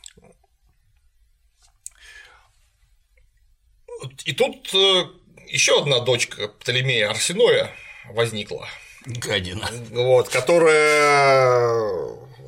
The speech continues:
Speaker 1: сбежала из дворца с другим евнухом, со своим воспитателем по имени Ганимед, тоже грек, видимо, был.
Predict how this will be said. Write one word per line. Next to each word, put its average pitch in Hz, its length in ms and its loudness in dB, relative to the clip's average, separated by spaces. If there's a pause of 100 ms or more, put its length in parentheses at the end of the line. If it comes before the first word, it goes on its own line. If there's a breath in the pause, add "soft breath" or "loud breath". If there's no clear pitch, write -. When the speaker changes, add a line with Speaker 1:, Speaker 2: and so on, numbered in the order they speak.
Speaker 1:
сбежала 127 880 4
из 123 460 -4
дворца 139 640 4
с 117 60 -6
другим 147 400 2
евнухом, 123 520 -4
со - 80 -8
своим 120 260 0
воспитателем 117 600 -2
по 127 160 0
имени 117 240 -2
Ганимед, 139 560 -2
тоже 160 240 -2
грек, 156 320 -6
видимо, 143 300 -8
был. 143 360 -4